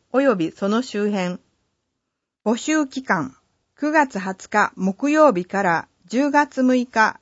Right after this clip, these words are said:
土曜日必着。対象、小中学生およびその保護者。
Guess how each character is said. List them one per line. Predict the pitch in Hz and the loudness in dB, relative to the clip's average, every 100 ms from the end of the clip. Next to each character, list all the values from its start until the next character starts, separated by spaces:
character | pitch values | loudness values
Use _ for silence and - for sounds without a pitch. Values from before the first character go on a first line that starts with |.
| _ | _
土 | 180 214 | -4 2
曜 | 277 262 185 | 4 4 2
日 | 147 - _ | -6 -10 _
必 | - - - - | -16 -14 -12 -4
着。 | 220 220 185 165 _ _ _ _ _ _ _ _ _ _ _ _ | -4 -4 -6 -8 _ _ _ _ _ _ _ _ _ _ _ _
対 | 233 254 | 0 0
象、 | 254 240 214 202 - _ _ _ | 0 -2 -2 -4 -8 _ _ _
小 | - 262 294 | 2 2 2
中 | - 277 262 | -2 -2 0
学 | 262 262 | 0 -2
生 | - 175 151 - - | -2 0 0 -2 0
お | 269 | 4
よ | 240 | 4
び | 170 160 - | 2 -6 -8
そ | - 233 | -4 0
の | 247 | 0
保 | 247 | 0
護 | 208 214 | 0 -2
者。 | - 156 | -4 -10